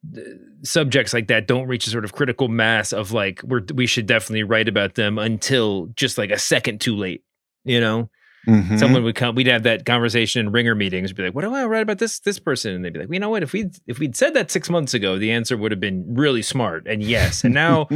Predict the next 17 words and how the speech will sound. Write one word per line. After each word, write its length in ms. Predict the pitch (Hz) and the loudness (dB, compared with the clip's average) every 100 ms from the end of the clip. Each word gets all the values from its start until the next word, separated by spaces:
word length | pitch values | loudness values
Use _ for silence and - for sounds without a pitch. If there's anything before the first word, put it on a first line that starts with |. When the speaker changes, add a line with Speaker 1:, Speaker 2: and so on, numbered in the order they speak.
| - | -2
Speaker 2:
<laughs> 140 | - | 0
Speaker 1:
feels 260 | 139 202 180 | 2 4 6
a 60 | |
little 160 | 196 170 | 4 4
bit 140 | 135 | 4
overdone," 480 | 107 90 87 85 78 - | 2 0 -4 -4 -6 0
you 80 | 127 | 2
know? 180 | 127 123 | 4 6
But 80 | 185 | 8
Speaker 2:
Yeah, 480 | 190 165 107 85 87 - | 8 8 6 2 -6 -4
and 140 | - 139 | 2 2
the 40 | |
timing 540 | 131 - 190 175 123 110 | 2 2 4 4 4 6
might 160 | 117 | 6
just 220 | 117 123 | 4 2
be 100 | 135 | 4
wrong. 640 | 117 123 156 110 87 - | 6 6 8 6 2 -2